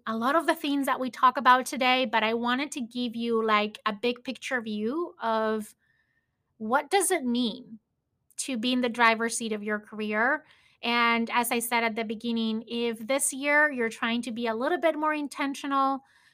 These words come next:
with your career, if you wanna retake that ownership of your career, I hope today was helpful.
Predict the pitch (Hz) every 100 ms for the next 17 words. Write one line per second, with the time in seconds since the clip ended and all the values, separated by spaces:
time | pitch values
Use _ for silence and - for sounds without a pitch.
0 | - 269 269 254 247 - 247 247 240 240
1 | 233 220 233 240 240 240 226 220 _ _
2 | _ _ _ 240 226 311 285 - 302 262
3 | 254 254 247 247 262 262 254 - 247 247
4 | 240 240 233 226 254 247 262 320 339 -
5 | - - 233 240 262 254 - 240 233 240
6 | 220 208 - 220 220 285 302 349